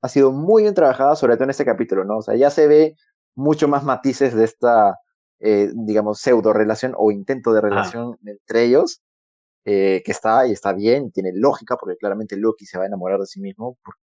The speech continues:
Speaker 1: carajo no lo haría? O sea, es, es, es la demostración de qué tan narcisista es el personaje.
Speaker 2: Y no
Speaker 1: Y
Speaker 2: es raro, no son hermanos.
Speaker 1: no es raro.
Speaker 2: No son
Speaker 1: Pero
Speaker 2: hermanos, dense cuenta, Dios. Ya.
Speaker 1: Exacto. Eso,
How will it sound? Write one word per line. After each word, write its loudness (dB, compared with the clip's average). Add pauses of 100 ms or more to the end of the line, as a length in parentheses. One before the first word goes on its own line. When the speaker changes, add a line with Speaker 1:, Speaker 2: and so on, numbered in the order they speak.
Speaker 1:
carajo -8
no -8
lo -4
haría? -4
O -8
sea, -6
es, -12
es, 0
es -2
la 0
demostración -2
de 0
qué -2
tan -2
narcisista -4
es -6
el -4
personaje. -4 (1040)
Speaker 2:
Y 2
no 6
Speaker 1:
Y 4
Speaker 2:
es 2
raro, 0
no -10
son -6
hermanos. -4
Speaker 1:
no 4
es 2
raro. 4 (600)
Speaker 2:
No -6
son 4
Speaker 1:
Pero -2
Speaker 2:
hermanos, -6
dense -8
cuenta, -6 (260)
Dios. -10 (640)
Ya. -4 (220)
Speaker 1:
Exacto. -4 (140)
Eso, 0